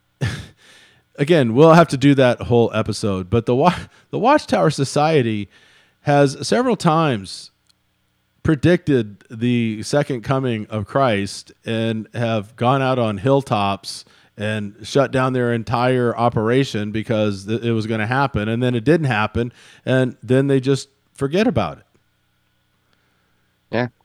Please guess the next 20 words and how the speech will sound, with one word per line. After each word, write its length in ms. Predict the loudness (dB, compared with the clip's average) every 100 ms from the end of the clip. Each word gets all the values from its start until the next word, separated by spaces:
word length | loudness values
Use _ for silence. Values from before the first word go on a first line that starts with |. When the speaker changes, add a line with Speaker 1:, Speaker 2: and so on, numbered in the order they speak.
| _ _ _ _ _ _ _ 0
Speaker 1:
You 120 | 4
know, 200 | 6 6
it's, 340 | 4 2 -4 -6 0
people 280 | 0 2 0
sold 360 | 4 4 4
homes. 960 | -2 0 2 4 4 4 0 -4 -10 -18 _ _ _ _ _ _ _ _ -20 _ _
People 280 | 0 2 2
in 120 | 2 2
the 80 |
Jehovah's 400 | 2 4 4 4
Witnesses 560 | 2 2 0 2 0 -2 -8
completely 640 | -4 -2 2 2 2 0 0
abandoned 680 | -4 -2 -2 0 0 0
their, 360 | -2 -2 -4 -8 _ -14
their 160 | -14 -6
businesses 1000 | 0 2 2 0 -2 -2 0 0 0
because 440 | -2 0 2 2 2
they 160 | 2
were 120 | 2 0
convinced 1200 | -4 -10 -10 -10 -2 0 0 -2 -10 -16 -16 -18